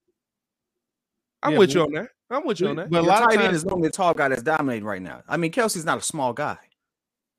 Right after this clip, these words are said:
Speaker 2: Well, the,
Speaker 3: Like, Kittle's not a
Speaker 2: typically,
Speaker 3: small guy. <laughs>
Speaker 2: yeah,
Speaker 3: Like,
Speaker 2: spe-,
Speaker 3: hey.
Speaker 2: speed, size, and strength are always gonna win out. And if you
Speaker 1: Yeah.
Speaker 2: don't have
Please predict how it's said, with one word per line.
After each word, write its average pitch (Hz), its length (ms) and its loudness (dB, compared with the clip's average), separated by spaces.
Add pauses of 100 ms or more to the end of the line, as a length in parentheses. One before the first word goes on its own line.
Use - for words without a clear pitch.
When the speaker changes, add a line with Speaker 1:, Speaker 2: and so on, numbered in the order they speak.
(320)
Speaker 2:
Well, 214 120 -2
the, 196 140 0
Speaker 3:
Like, - 220 -10
Kittle's 175 320 2
not 165 100 0
a 143 40 -4
Speaker 2:
typically, 190 220 -2
Speaker 3:
small 165 200 -2
guy. 156 280 -10 (260)
<laughs> 143 120 -4
Speaker 2:
yeah, 196 160 6
Speaker 3:
Like, 185 180 6
Speaker 2:
spe-, - 300 -10 (220)
Speaker 3:
hey. 190 100 0
Speaker 2:
speed, 233 520 -2
size, 196 300 4
and 160 80 -4
strength 202 540 -6
are 156 160 -6
always 190 260 0
gonna 165 180 -4
win 156 200 -4
out. 175 360 -2
And 131 260 -10
if 131 80 -10
you 247 60 -2
Speaker 1:
Yeah. 220 80 -2
Speaker 2:
don't 180 220 -4
have 175 180 0